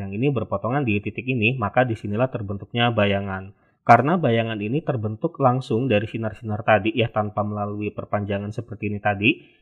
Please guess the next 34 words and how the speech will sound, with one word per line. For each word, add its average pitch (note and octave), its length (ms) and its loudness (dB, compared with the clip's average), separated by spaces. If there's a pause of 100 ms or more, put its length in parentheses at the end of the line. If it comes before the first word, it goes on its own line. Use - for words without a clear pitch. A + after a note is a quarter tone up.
(120)
maka A2 300 2
bayangan A2 340 2
ini, B2 380 -2 (480)
ini A#2 240 4
bersifat B2+ 720 4
nyata. - 560 0
Berarti A#2 480 2
pernyataan G#2 720 0
yang G2+ 480 -6
B A2+ 400 8
ini A#2 240 -2
juga G2 240 -2
betul. G#2 640 2 (1300)
Kemudian A#2+ 440 6
untuk D3 240 -2
yang A2 160 0
D B2 160 2
mengatakan C3+ 480 0
bahwa C3 320 4
menyebarkan A2 480 0
sinar A2+ 400 0
ini C3+ 160 -2
kurang G#2+ 240 -4
tepat - 400 0
karena A#2 240 -2
kalau G#2+ 240 0
yang G#2 160 -2
menyebarkan G#2 560 -6
sinar C3 400 2
itu A#2 240 0
bukan C3+ 400 -2
lensa G#2+ 640 0
cembung, B2+ 400 0
seharusnya G#2+ 720 -4